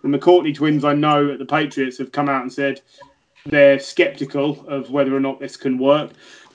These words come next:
What do we think the chances of a full season,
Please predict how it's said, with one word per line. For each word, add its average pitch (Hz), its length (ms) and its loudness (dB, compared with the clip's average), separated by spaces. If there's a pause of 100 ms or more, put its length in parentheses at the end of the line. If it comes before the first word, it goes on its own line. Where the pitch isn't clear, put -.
(220)
What 208 180 2
do 220 60 2
we 202 140 0
think 190 440 0 (540)
the 170 160 -4
chances 170 580 -2
of 143 120 -4
a 139 40 -8
full 180 360 2
season, 160 720 0